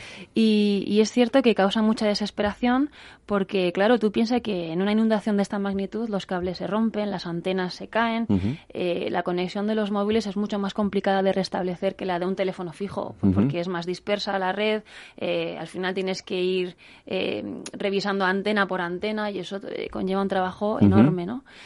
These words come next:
Speaker 1: Entonces, bueno, pues este tipo de sistemas, la verdad que, que ayudan muchísimo para, y que yo n-, echo en falta en este tipo de, en este caso, ¿no? Porque están ahí, o sea,
Speaker 2: Ujú.
Speaker 1: están a nuestra disposición y yo creo que por desconocimiento no se están utilizando todavía mucho,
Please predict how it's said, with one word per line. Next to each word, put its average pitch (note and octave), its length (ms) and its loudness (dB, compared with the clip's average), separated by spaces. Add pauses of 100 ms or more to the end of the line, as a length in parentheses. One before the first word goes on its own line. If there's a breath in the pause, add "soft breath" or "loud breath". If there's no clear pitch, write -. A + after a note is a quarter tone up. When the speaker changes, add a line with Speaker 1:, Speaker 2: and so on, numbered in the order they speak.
(200 soft breath)
Speaker 1:
Entonces, G3 300 -2
bueno, B3 260 0
pues G3 160 -6
este A3+ 180 -4
tipo A#3 240 0
de A3+ 100 0
sistemas, A#3 520 -4
la F#3+ 100 -4
verdad F#3 260 -2
que, A3+ 260 0
que F#3 100 -6
ayudan F3+ 280 0
muchísimo G#3+ 520 -2
para, F#3 400 -2 (160)
y F#3 100 -10
que F3+ 180 -4
yo F#3+ 140 2
n-, A#3+ 160 0 (320)
echo C4 200 0
en C4+ 80 2
falta A3 420 0
en F3 80 -4
este F#3 220 -8
tipo F3+ 260 -8
de, F3 240 -6 (520 soft breath)
en G3 120 0
este F#3+ 180 0
caso, F#3 260 2
¿no? G#3 260 -2
Porque F3 520 0
están A#3 260 0
ahí, D4 320 4
o - 40 -20
sea, - 200 -4
Speaker 2:
Ujú. G#2 80 8
Speaker 1:
están F#3+ 180 6
a D4 60 2
nuestra C4 260 -2
disposición G3+ 800 0
y G3+ 120 -2
yo G#3 120 2
creo C4+ 160 0
que G#3 160 -4
por F#3+ 180 -6
desconocimiento F#3+ 920 -4 (420 loud breath)
no A#3 200 2
se A#3+ 120 -6
están G#3+ 240 -2
utilizando G#3 560 -2
todavía F#3+ 880 2
mucho, E3+ 420 -4